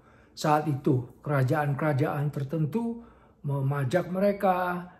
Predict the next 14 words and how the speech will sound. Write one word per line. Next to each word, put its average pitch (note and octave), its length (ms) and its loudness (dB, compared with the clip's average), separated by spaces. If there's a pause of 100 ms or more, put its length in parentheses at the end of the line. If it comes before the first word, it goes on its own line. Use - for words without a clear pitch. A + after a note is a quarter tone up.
dan C#3+ 400 0
mereka D3+ 320 0
menggunakan D3+ 560 2
agama D3+ 800 0 (440)
untuk, D#3 800 -4
em, C#3 760 -2 (1120)
me-, C#3+ 720 -2 (840)
men-, D3 400 0
membuat D#3 480 6
undang-undang C#3+ 640 4
tertentu C#3+ 560 2
sehingga, E3 880 0 (920)
eh, C3 480 -4
secara, C#3+ 640 -2